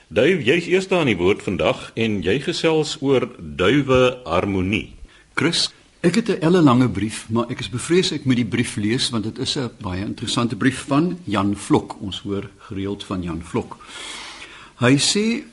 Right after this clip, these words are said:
Speaker 2: "Soos voorheen genoem, voer ek nou al omstreeks twintig jaar duiwekos vir die tuinvoëls. Nou is daar twee observasies wat ek oor die jare gedoen het." Hy noem dit die ratio, die verhouding van kraansduiwe,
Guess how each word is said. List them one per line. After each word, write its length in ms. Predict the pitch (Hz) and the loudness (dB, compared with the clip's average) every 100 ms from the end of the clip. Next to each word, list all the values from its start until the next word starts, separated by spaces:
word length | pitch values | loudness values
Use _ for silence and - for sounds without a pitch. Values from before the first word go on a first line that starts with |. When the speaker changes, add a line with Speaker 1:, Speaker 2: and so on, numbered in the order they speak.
| - - | -16 -4
Speaker 2:
"Soos 260 | - - | 2 4
voorheen 340 | - 160 202 190 | 6 6 6 4
genoem, 380 | 151 113 110 | 6 6 6
voer 320 | 110 - 135 123 | 4 4 4 4
ek 160 | 127 | 0
nou 100 | 123 | 0
al 180 | 110 107 | 0 0
omstreeks 540 | 120 117 - 127 120 - | 0 0 0 -2 -4 -6
twintig 460 | 123 135 135 123 - | -2 0 0 -4 -2
jaar 420 | 101 95 98 98 | 0 2 0 -2
duiwekos 1000 | 107 82 117 117 131 131 131 98 101 - 151 | -8 -2 2 4 4 0 -4 -6 -6 -8 -10
vir 220 | - - | -14 -12
die 240 | 80 90 90 | -10 -10 -4
tuinvoëls. 720 | 127 110 101 - - - - - _ - - - - - - - | 2 2 2 -4 -12 -12 -14 -16 _ -20 -20 -20 -20 -20 -10 2
Nou 340 | 113 139 170 | 6 6 4
is 100 | 185 | 2
daar 220 | 185 170 | 2 2
twee 280 | - 202 208 | 0 -2 0
observasies 680 | 185 - 156 117 110 131 110 | 0 0 2 4 2 2 0
wat 120 | 113 120 | 0 -2
ek 140 | 113 | -2
oor 120 | 143 117 | -2 0
die 140 | 113 | 0
jare 300 | 101 101 101 | 0 0 -2
gedoen 340 | - 92 131 | -2 4 6
het." 260 | 92 - - _ _ _ - | 6 0 -16 _ _ _ -10
Hy 140 | 87 | -6
noem 140 | 92 101 | -2 0
dit 120 | 107 | 0
die 140 | 92 | -2
ratio, 720 | 80 85 104 - 131 147 196 - - | -2 -2 0 0 2 0 0 -6 -8
die 140 | 98 | -8
verhouding 540 | - 104 107 143 175 | -4 0 2 4 2
van 280 | 160 117 107 | 0 -2 -2
kraansduiwe, 920 | - 151 165 185 - 165 160 165 190 | 0 2 2 2 0 0 -2 -4 -8